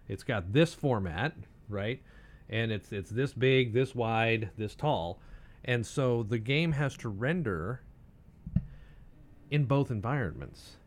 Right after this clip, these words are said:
And obviously, games are not necessarily responsive.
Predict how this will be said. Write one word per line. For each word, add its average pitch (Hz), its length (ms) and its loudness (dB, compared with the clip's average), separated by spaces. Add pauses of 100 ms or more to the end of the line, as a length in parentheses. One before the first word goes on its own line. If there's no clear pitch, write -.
(280)
And 123 380 4
obviously, 107 720 2 (1300)
games 135 440 0
are 123 100 0
not 120 340 -2
necessarily 127 1600 -2 (280)
responsive. 113 920 -2